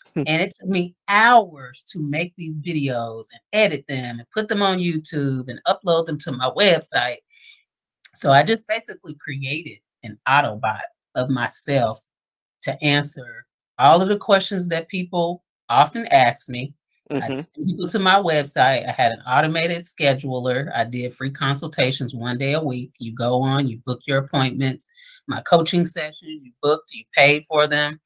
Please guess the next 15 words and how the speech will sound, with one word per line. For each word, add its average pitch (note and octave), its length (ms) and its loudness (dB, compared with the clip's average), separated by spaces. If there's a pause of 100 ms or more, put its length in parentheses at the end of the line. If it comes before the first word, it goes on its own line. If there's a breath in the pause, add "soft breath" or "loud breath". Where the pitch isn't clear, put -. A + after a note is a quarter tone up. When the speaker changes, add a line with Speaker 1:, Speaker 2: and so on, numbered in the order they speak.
(240)
Speaker 2:
you A#2 160 -10
booked D3+ 300 0
your D3+ 100 4
appointment, C#3+ 760 2 (560)
and, B2 460 -4 (300)
um, A#2 500 -10 (480)
those D#3 300 6
were D3+ 200 6
automated. D3 800 2 (520)
Uh, B2 220 -6
everything G#3 400 4
was G3 180 -2
automated. A2+ 480 2 (1300)
And C#3+ 200 -2
so, C3 460 -6